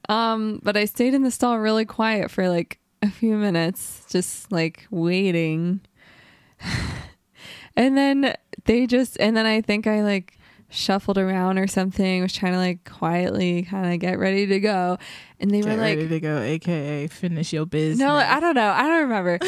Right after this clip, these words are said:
Speaker 2: <laughs>
Speaker 1: But they were like, "Oh my gosh, I think someone's in here." <laughs> Like,
Speaker 2: <laughs> Of course somebody's in there, in the bathroom.
Speaker 1: I think they were, yeah, and they were talking to each other, like,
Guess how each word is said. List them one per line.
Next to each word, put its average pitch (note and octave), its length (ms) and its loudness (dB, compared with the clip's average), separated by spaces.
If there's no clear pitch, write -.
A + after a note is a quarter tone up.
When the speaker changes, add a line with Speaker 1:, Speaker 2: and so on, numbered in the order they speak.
Speaker 2:
<laughs> - 160 -12
Speaker 1:
But C#4+ 260 4
they C#4 160 4
were C4+ 100 2
like, C4 280 0
"Oh F#3 140 0
my G#3 80 -4
gosh, G3+ 200 -12
I F#3+ 80 -4
think - 200 -16
someone's C4 380 -2
in G#3 140 -4
here." G3+ 200 -4
<laughs> - 140 -4
Like, - 240 4
Speaker 2:
<laughs> - 40 4
Of - 800 0
course C#5+ 300 6
somebody's B4 580 2
in D#4 60 2
there, C4 380 4
in C#4+ 420 2
the B3+ 120 4
bathroom. B3 1080 2
Speaker 1:
I B3+ 100 0
think C4+ 200 2
they C#4+ 140 4
were, B3 180 2
yeah, A3+ 300 2
and G#3 100 -2
they G#3+ 80 2
were G#3+ 120 0
talking G#3 340 0
to A3+ 80 2
each G#3+ 160 -2
other, A3 220 2
like, G3+ 180 -2